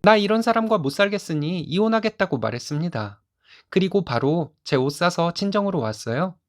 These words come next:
친정에 와서 부모님께 설명 다 해드렸는데 아빠가 많이 화가 나셨습니다. 다른 것은 이해한다 해도 시부모가 와서 며느리 잡는 집구석이랑은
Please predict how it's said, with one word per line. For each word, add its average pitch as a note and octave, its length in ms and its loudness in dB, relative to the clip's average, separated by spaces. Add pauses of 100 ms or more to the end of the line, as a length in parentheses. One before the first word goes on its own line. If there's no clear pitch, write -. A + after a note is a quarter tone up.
(340)
친정에 B3 420 4
와서 D3 720 2
부모님께 G3 500 0
설명 G#3+ 380 0
다 - 140 -4
해드렸는데 E3 920 -2 (220)
아빠가 G3 420 4
많이 B2+ 260 2
화가 F#3+ 280 0
나셨습니다. A#2 920 -6 (400)
다른 G#3+ 280 4
것은 A3 260 0
이해한다 F3 400 0
해도 E3 500 -2 (180)
시부모가 A3 560 2
와서 D#3+ 520 2
며느리 G3 300 2
잡는 E3 340 0
집구석이랑은 F3 920 -2